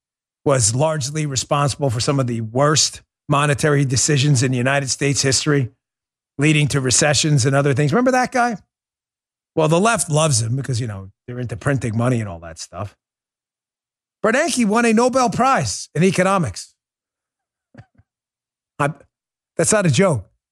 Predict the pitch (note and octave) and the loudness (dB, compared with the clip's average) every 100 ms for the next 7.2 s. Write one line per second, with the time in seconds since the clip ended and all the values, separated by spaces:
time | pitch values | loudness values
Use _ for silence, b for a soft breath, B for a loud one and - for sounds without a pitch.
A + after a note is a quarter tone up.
0 | _ _ F3+ G#3 F#3+ E3 G3 E3 C3+ C3+ | _ _ 0 2 2 2 4 4 2 0
1 | D3 C3+ - C#3+ D3 D3 A#2 G2+ D#2+ _ | 0 0 0 0 2 0 -2 -6 -12 _
2 | _ _ C#3+ B2+ E3+ D#3 C#3 E3 G2 - | _ _ -4 0 0 2 2 0 -2 -6
3 | - C#3+ C#3 C#3+ C3+ C#3 A#2 b _ _ | 0 0 2 0 0 0 -2 b _ _
4 | _ - F3 G3 G3 A3 D#3+ D3+ D#3 D#3 | _ -2 0 2 2 0 0 2 2 4
5 | D#3 D3+ D#3+ E3+ E3 G3 C#3 F#2+ - _ | 4 2 2 2 2 2 0 -4 -14 _
6 | _ _ - E3 D3+ A#3+ F3+ G#2+ - E3+ | _ _ -2 0 4 4 4 0 -2 -2
7 | A2+ | -4